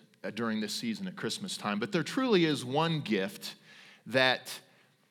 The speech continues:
everyone seems to have at the top of their list at this time of the year, and truly not just at Christmas time, but it's something that people want year-round through every season.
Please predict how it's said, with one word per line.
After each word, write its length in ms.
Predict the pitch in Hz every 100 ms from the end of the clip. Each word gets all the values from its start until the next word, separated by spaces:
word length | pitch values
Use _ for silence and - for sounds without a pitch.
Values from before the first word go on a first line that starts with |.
| _ - -
everyone 480 | 175 196 175 151 135
seems 480 | - 151 143 127 -
to 180 | 139
have 320 | 123 139 127 113
at 80 |
the 80 | 110
top 340 | - - 135 120
of 140 | 104
their 160 | 107 95
list 580 | 101 98 101 - - - _ - - _ -
at 140 | 85
this 160 | 92 -
time 260 | - 101 95
of 60 |
the 80 | 92
year, 320 | 87 85 85
and 100 | 107
truly 380 | - 170 160 120
not 240 | 117 117
just 360 | - 214 - - -
at 160 | 104 -
Christmas 460 | 147 131 - 101
time, 300 | - 95 101
but 120 | 110 110
it's 100 | -
something 540 | 190 190 - 113 - - - - - _ _ _
that 240 | 113 120 -
people 640 | 202 196 123 110 101 -
want 560 | 113 139 113 101 - - - - _ _ _ _ _ _ _
year-round 760 | 104 127 123 101 90 90 90 - - - -
through 220 | 120 107
every 160 | 101 104
season. 540 | - 127 104 82